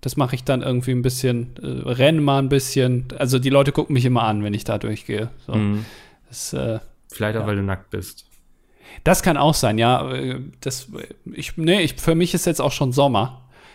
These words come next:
Speaker 2: Ja.
Speaker 1: Äh, das Wetter ist ja eher so, geht so. Aber, äh, für mich ist Sommer und deswegen, ähm, nö, da bin ich
Speaker 2: Ähm,
Speaker 1: konsequent.
Speaker 2: Nacktwanderfahrt, ja oder nein?
Speaker 1: Äh, ganz klar ja.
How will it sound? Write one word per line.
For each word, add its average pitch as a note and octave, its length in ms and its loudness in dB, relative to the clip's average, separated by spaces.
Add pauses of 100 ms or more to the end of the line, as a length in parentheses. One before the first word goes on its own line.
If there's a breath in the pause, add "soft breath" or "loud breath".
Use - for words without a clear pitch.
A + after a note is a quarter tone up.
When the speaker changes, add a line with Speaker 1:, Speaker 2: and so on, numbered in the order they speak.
(280 soft breath)
Speaker 2:
Ja. G#2 180 0
Speaker 1:
Äh, A#2+ 380 -2
das C3 180 0
Wetter D#3+ 240 2
ist C3 100 0
ja C3 100 4
eher C#3 260 4
so, C3+ 160 0
geht C3+ 240 -2
so. C#3+ 400 -2
Aber, C3+ 800 0
äh, - 20 -10
für - 160 -4
mich C#3+ 160 0
ist C3+ 140 0
Sommer D3+ 300 4
und C#3 120 -2
deswegen, C3+ 580 -2
ähm, C3 420 -4 (280)
nö, C#3 240 -2
da A2+ 200 0
bin C#3 340 -6
ich B2 80 0
Speaker 2:
Ähm, A2+ 60 2
Speaker 1:
konsequent. G#2+ 560 0 (180)
Speaker 2:
Nacktwanderfahrt, G2+ 1120 -2
ja A2 160 -2
oder C#3+ 140 0
nein? F#2+ 400 -4 (1800 soft breath)
Speaker 1:
Äh, C#3+ 1080 2 (500)
ganz A#2+ 260 -2
klar G#2+ 220 -2
ja. G2 340 -6